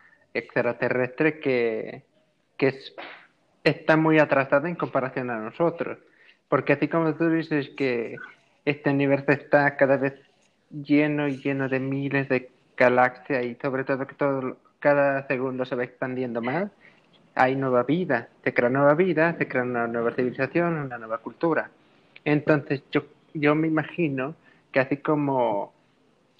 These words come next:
hay en las películas de que sí vienen extraterrestres y se parecen a nosotros, son más avanzados,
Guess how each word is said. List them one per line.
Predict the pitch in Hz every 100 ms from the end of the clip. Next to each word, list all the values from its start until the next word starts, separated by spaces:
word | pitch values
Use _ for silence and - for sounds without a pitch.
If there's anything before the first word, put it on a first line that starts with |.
| _
hay | - 139 143 139
en | 139
las | 135
películas | - 135 127 127 135 127
de | 135
que | 131 131
sí | 131 127 127 127
vienen | 131 127 127
extraterrestres | 120 - 120 - 123 127 - 127 127 123 _
y | 131 113 107 110
se | -
parecen | - 120 123 120
a |
nosotros, | 110 110 123 117 117 123 120
son | 131 120
más | 123 123
avanzados, | 110 107 - 113 110 110 110 117